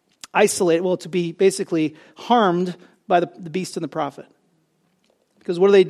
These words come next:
what do they do? Just like a, an animal hunting with a, with a, a lion hunting zebras, right? In the, in the safari, what are they gonna do? They're gonna look for the ones that are alone, the ones that are isolated from the rest of the group, right? That's what Satan wants to do to you,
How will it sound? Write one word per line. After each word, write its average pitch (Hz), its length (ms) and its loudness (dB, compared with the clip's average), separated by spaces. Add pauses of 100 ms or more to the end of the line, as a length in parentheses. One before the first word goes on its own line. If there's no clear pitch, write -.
(120)
what 214 100 0
do 202 60 6
they 190 120 4
do? 156 200 -2
Just 180 220 -6
like 196 120 0
a, 147 260 -4 (280)
an 170 140 -12
animal 175 540 -4 (140)
hunting 180 400 -6
with 156 140 -4
a, 139 200 -6 (120)
with 151 140 -12
a, 151 360 -16
a 160 140 -10
lion 170 400 0
hunting 156 320 -6
zebras, 151 500 -4
right? 165 240 -6
In 156 160 -12
the, 151 80 -8
in 147 100 -12 (380)
the 175 100 -10
safari, 170 400 0
what 170 120 0
are - 20 -2
they 175 120 0
gonna 180 180 0
do? 190 180 4
They're 175 120 -2
gonna 160 140 -4
look 165 220 -4
for 180 100 -10
the 160 80 -4
ones 170 200 -4
that 170 100 -2
are 175 80 2
alone, 175 400 -2 (880)
the - 60 -16
ones 175 140 -4
that 180 80 2
are 175 60 6
isolated 175 480 0
from 175 140 -10
the 165 80 -4
rest 170 180 -4
of - 40 -20
the 165 80 -10
group, 170 360 -10 (800)
right? - 260 -14 (600)
That's - 140 -14
what 156 100 -10
Satan 170 280 -4
wants 165 160 -6
to 175 60 -16
do 165 120 -12
to 165 100 -14
you, 156 320 -4